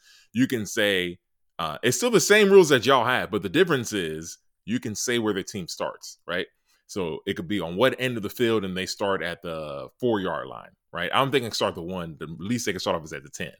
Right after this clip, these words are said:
So you start off at the four-yard line. You could choose to either punt the ball, right? Or you can choose to, um, run your offense.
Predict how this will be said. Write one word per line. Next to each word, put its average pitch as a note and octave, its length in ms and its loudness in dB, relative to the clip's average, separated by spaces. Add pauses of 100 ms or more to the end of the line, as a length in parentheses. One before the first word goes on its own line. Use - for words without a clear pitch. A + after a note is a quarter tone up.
(240)
So G2 140 -8
you F2 180 -6
start D#3 220 4
off C3+ 80 4
at B2 80 0
the - 80 -6
four-yard C3+ 560 8
line. F2 420 2 (140)
You A2 120 -2
could G2+ 140 -4
choose A#2 260 0
to A2 60 -6
either F2+ 300 -4 (340)
punt F#3 240 2
the G#3 60 6
ball, E3 640 10
right? A2+ 280 4 (240)
Or G#2+ 140 4
you A2+ 100 2
can G2+ 160 -4
choose A2+ 360 0
to, F#2+ 380 0 (300)
um, E2 340 -6
run F#2+ 220 0
your E2 140 -4
offense. - 500 -8